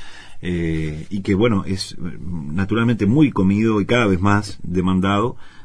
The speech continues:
por veganos, vegetarianos y por gente que le gusta, eh, que no es vegetariana, caso mío, por ejemplo, que es muy rico en milanesas, en caprese, este, poder, eh, a, a veces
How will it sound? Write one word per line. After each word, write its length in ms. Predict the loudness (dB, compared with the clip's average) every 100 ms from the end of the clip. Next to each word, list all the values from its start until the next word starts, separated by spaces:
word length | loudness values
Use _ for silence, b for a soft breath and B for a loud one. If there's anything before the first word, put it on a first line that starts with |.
| b b
por 360 | -2 0 0 0
veganos, 420 | 2 2 2 2
vegetarianos 800 | 0 -2 0 0 2 2 0 0
y 160 | -6 -6
por 220 | -4 -4
gente 240 | -2 -2 0
que 60 |
le 80 | 6
gusta, 280 | 6 6 2
eh, 80 | 0
que 100 | 0
no 100 | 2
es 60 |
vegetariana, 460 | 2 2 2 2 2
caso 240 | 0 0
mío, 220 | 0 0
por 140 | -2 -6
ejemplo, 340 | 0 0 0
que 80 | -4
es 60 | -2
muy 160 | 0
rico 360 | 2 0 -2 -6 B B B
en 200 | 2 4
milanesas, 640 | 6 6 6 6 4 2 2
en 340 | 2 0 -2 -6
caprese, 600 | -6 -2 -2 -2 -6 -4 B B B B B
este, 400 | 0 0 0 -6
poder, 360 | -2 0 0 2 6 8 8 6
eh, 160 | -2 -6
a, 280 | -4 -2 4
a 40 |
veces 460 | 4 4 0 -2